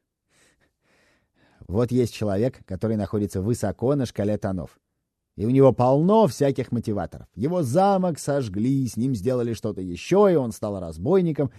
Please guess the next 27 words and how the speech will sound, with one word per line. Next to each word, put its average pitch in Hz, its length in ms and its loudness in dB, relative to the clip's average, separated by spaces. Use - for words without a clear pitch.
и 117 100 -2
теперь 113 280 0
он 95 100 -4
разбойник, 117 580 0
ну 147 120 0
теперь 135 300 0
все 131 200 2
держитесь. 98 500 -8
Боже, 180 420 2
как 165 200 0
у - 20 2
него 143 160 2
много 135 280 2
мотиваторов. 107 500 -4
А 95 140 -6
все - 180 0
говорят 143 400 4
о 117 40 0
Джесси 120 340 0
Джеймсе. 95 460 -8
Руководство 127 560 0
железной 104 380 -2
дороги 165 340 4
вышвырнуло 143 520 2
его 123 160 0
на 113 100 -2
улицу, 139 480 4